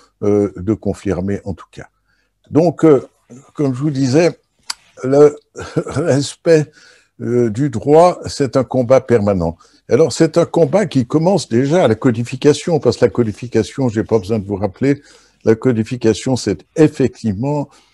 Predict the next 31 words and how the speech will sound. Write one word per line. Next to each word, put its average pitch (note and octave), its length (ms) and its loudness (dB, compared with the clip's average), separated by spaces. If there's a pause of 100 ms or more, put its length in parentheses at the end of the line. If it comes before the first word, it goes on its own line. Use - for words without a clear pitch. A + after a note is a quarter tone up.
(240)
euh, A2 360 6
une C#3 640 2
négociation, B2+ 880 -2
parfois A2+ 360 0
très - 180 -2
difficile. C#3+ 640 -6 (600)
Et A2+ 120 2
puis, E3+ 500 -4
euh, B2+ 300 4 (100)
le, C3+ 380 -2 (180)
le A2+ 100 0
second C#3 400 -2
combat C3 460 0
se A2+ 200 -4
fait C#3 200 -4
dans A2+ 180 0
chaque - 360 -4
pays, B2+ 360 -2 (520)
et C3+ 280 4 (140)
c'est D3 420 2
la A2+ 140 0
ratification A2 880 -4
qui, G#2+ 200 -12
comme G2+ 160 -6
vous G2 80 -4
le G2 40 -8
savez, F2+ 280 -6
en G#2+ 100 -4
général, F#2 400 -2
se F#2+ 160 -2
fait - 280 -2